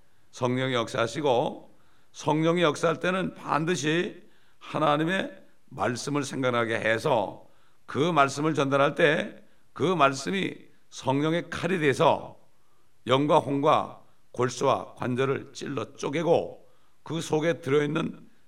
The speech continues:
의도들을 판별해서 그 사람이 회개하든가 또는 하나님께 기도하든가 아, 깨닫게 하게 하는 겁니다, 이게. 마찬가지로 그 의사들이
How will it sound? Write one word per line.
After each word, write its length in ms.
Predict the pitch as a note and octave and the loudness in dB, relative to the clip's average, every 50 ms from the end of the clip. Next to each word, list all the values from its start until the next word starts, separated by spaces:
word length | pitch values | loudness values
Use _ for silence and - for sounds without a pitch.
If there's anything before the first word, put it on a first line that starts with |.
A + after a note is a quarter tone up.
| - - - - | -20 -20 -12 -4
의도들을 480 | - B2 B2+ A#2+ C3+ C3+ C#3 D3 D3 C#3+ | -2 2 6 6 6 6 4 0 -2 -4
판별해서 880 | - - - C3 B2 A#2 A2+ A2 G#2+ A#2 C#3+ A#2 G2 E2 - - - - - - - | -6 -8 -4 0 2 2 2 2 2 2 2 2 2 0 -4 -12 -18 -20 -20 -18 -12
그 120 | - G2+ | -6 -2
사람이 260 | G2+ A2 A#2 A#2 A#2 | 0 0 2 0 -2
회개하든가 1000 | A2 - A2 C3 C3 B2 C3+ C3 B2+ C#3 C#3 C#3+ D3 D#3+ C#3 C3+ - C#3 - - - - - - - - - - - - - - | -4 2 2 2 4 6 4 4 4 2 0 2 4 4 2 2 -2 -8 -16 -20 -20 -20 -20 -20 -20 -20 -20 -20 -20 -20 -8 -2
또는 420 | - C3+ D#3+ E3 D3 B2+ - - - | 0 2 4 4 2 0 -4 -10 -8
하나님께 560 | - A#2+ A#2+ B2+ B2+ B2+ B2+ C3+ C#3+ C#3+ - - | -4 0 0 0 0 0 -2 -2 -4 -4 -4 -6
기도하든가 880 | - B2+ A#2+ C3 C3 C3+ C3 C3+ C#3+ C#3+ D#3 C#3 - - - - - - - - - - - - - - - - | -6 0 0 2 2 2 2 0 2 4 4 4 2 0 -6 -14 -18 -20 -20 -20 -20 -20 -20 -20 -20 -18 -12 -10
아, 160 | - - - - | -10 -10 -10 -6
깨닫게 360 | - - C3 B2+ B2 - C3+ | -4 0 0 0 0 0 -2
하게 180 | A2 A2+ G#2+ | -2 0 -2
하는 180 | A2 G#2+ G#2+ G#2 | -2 -2 -4 -6
겁니다, 260 | F#2+ F#2+ A2+ - A2+ - | -8 -10 -10 -10 -10 -12
이게. 300 | - - - E2+ - - - - - - - - - - - - - - - - - - - - - - - - - - - - - - - - - - - - - - - - - - - - - - - - - - | -12 -14 -16 -18 -18 -20 -20 -20 -20 -20 -20 -20 -20 -20 -20 -20 -20 -20 -20 -20 -20 -20 -20 -20 -20 -20 -20 -20 -20 -20 -20 -20 -20 -20 -20 -20 -20 -20 -20 -20 -20 -20 -20 -20 -20 -20 -20 -20 -20 -20 -20 -20 -10 -8
마찬가지로 560 | C#3 D3+ E3 F#3 G3+ G3+ F#3+ G3 G3 F#3+ D#3+ | -6 -4 -4 -2 -2 -2 0 0 0 0 0
그 220 | D#3 F3 - C#3+ D#3+ | 0 -2 0 0 0
의사들이 760 | E3 D3 F3 E3+ E3+ F#3 F#3+ F#3 D#3 A2+ - - - - | 2 2 2 2 2 0 0 0 0 0 -2 -6 -12 -18